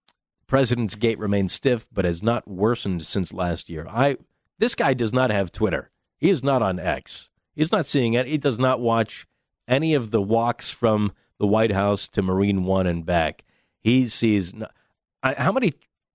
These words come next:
falls, how many trips and falls has this guy taken in the, uh, last year since his previous physical?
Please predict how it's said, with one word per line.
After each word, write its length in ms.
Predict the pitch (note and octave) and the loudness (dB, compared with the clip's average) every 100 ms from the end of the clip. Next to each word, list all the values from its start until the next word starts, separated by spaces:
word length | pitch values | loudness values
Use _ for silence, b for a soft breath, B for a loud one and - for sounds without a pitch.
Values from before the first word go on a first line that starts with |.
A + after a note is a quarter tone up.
| _ _ | _ _
falls, 560 | - E3 D#3+ F#2 D#2 | -2 2 2 0 -2
how 120 | C3 | -2
many 160 | F#3+ F3+ | 0 -2
trips 300 | - E3+ - | -2 -4 -2
and 140 | A#2 | -4
falls 400 | - B2 C3+ G#2+ | 0 0 2 0
has 160 | F#2+ F2+ | -2 -2
this 140 | G2 | -2
guy 200 | - F#2+ | -4 -4
taken 540 | F2+ - A2+ G2+ E2+ D2+ _ _ _ _ | -4 0 0 0 -8 -12 _ _ _ _
in 320 | A2 G2+ F#2+ | 0 0 0
the, 420 | F2+ G2 F#2+ F2+ - _ _ _ _ _ _ _ _ _ | 2 2 4 2 -4 _ _ _ _ _ _ _ _ _
uh, 320 | E2+ F2 E2 - _ _ | -10 -6 -6 -8 _ _
last 380 | - G#2 A#2 - | -4 0 0 0
year 300 | G2+ B2+ F#2+ | 0 2 0
since 260 | - G#2+ - | -2 -4 -2
his 140 | F2+ | -8
previous 420 | - G#2+ G2+ F2 | -4 -2 0 -2
physical? 520 | - G#2 B2+ - B2+ | -2 -2 -2 -8 -16